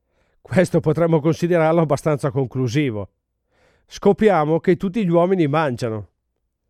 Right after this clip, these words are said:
Un tale chiamato Sigmund Freud fece questo, solo che non parlò di mangiare. Osservò che tutti gli uomini erano impegnati in un modo o nell'altro nella seconda dinamica, o stavano tentando di non impegnarsi nella seconda dinamica.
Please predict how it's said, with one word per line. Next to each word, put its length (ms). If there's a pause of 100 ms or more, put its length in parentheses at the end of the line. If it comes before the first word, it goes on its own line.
(720)
Un 200
tale 280
chiamato 500
Sigmund 380
Freud 600 (200)
fece 340
questo, 540 (360)
solo 340
che 120
non 160
parlò 380
di 100
mangiare. 680 (320)
Osservò 460
che 140
tutti 240
gli 80
uomini 320
erano 300
impegnati 640
in 80
un 140
modo 260
o 20
nell'altro 640 (220)
nella 240
seconda 380
dinamica, 680 (280)
o 140
stavano 340
tentando 480
di 140
non 180
impegnarsi 640
nella 220
seconda 380
dinamica. 640